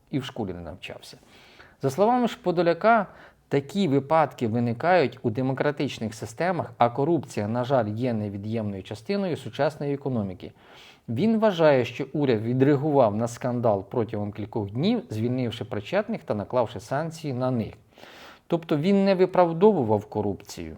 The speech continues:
і він справді не говорив про те, що він її захищає.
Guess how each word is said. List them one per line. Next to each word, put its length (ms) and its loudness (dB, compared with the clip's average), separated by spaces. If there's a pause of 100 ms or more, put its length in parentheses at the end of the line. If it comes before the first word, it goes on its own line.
(120)
і 120 0
він 140 0
справді 640 4
не 240 2
говорив 560 4
про 140 0
те, 220 2
що 360 -2 (140)
він 220 2
її 140 4
захищає. 760 0